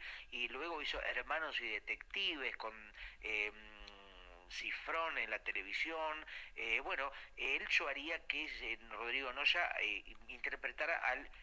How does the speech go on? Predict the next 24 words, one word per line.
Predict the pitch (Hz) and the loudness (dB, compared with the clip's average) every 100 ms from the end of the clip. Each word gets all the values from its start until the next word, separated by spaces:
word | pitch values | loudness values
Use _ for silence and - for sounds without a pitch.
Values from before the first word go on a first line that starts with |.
| - | -4
calzoncillo | - 120 - 123 - 147 139 | 0 2 0 0 0 4 4
nuevo, | 127 180 165 127 | 4 0 0 0
el | |
calzoncillo | - 120 - 127 - - - | 0 0 0 2 2 4 4
joven. | - - 170 131 107 101 - - - - - - - - - - - | 2 0 0 0 0 -2 -4 -14 -16 -20 -18 -18 -6 -6 -4 -6 -4
Luego, | 151 175 | -2 0
por | 147 | 4
ejemplo, | 135 160 143 131 | 4 4 2 2
un, | 143 165 - - - | 2 -2 -6 -12 -2
eh, | 117 107 101 95 92 - - - 78 - - | 2 4 4 2 -2 -12 -16 -16 -14 -6 -2
Ricardo | - - 151 151 143 | -2 0 0 0 0
Darín, | 139 156 208 151 147 160 - 107 | 2 2 2 0 -4 -8 -12 -8
no, | 107 | -4
Ricardo | 110 127 135 | 0 2 2
Darín | 131 175 | 0 -2
podría | - 135 120 | -2 0 0
ser | 120 131 | 0 -4
un | 135 135 | -4 -4
calzoncillo | - 113 110 107 135 123 120 | 0 2 0 0 4 4 4
ya | 117 123 | 4 4
veterano, | 117 - 127 147 160 165 151 | 2 4 8 8 8 6 0
con | 120 | -2
un | 120 | -4
recorrido, | 120 113 - 113 123 156 160 139 131 135 | -2 -2 0 0 0 0 0 0 0 -2